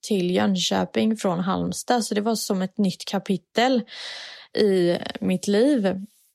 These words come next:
Jag minns att, eh, Kamiar då, som han heter, eh, fästmannen, sa, "Ja, men ska du inte satsa på någonting som du tycker om? Alltså, skapa någonting. Ja, alltså, kanske starta något eget, liksom."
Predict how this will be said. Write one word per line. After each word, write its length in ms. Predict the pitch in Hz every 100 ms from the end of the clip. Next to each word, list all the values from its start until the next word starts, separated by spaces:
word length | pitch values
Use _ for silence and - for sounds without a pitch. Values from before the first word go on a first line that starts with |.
| _ -
Jag 200 | 214 208
minns 260 | 208 196
att, 240 | 196 190 _ - - - - _ -
eh, 340 | 208 202 - -
Kamiar 560 | 202 180 185 196 202
då, 220 | 196 190
som 240 | 180 202 185
han 120 | 180
heter, 500 | 185 170 185 185 175 -
eh, 440 | 202 180 175 185 -
fästmannen, 680 | 190 - 180 180 180 196
sa, 420 | 185 190 175 185 196
"Ja, 60 | 214
men 340 | 220 247 240 - - - - 226
ska 240 | - - 254
du 60 |
inte 380 | 320 - 214 190 - - - - - - -
satsa 400 | 339 - - 196
på 160 | 285
någonting 500 | 370 330 220 233 196
som 180 | 190 185
du 80 | 185
tycker 360 | - 185 196
om? 300 | 233 302 269
Alltså, 420 | 214 202 226 214 214
skapa 680 | - - 285 220 - 226
någonting. 680 | 277 262 226 226 202 185 190
Ja, 340 | 233 254 247
alltså, 340 | 226 214 233 214 208 - - - - _ _
kanske 300 | - 285 302
starta 480 | - 359 359 269 285
något 200 | 294 302
eget, 520 | 339 294 202 - 185
liksom." 420 | - - 262 330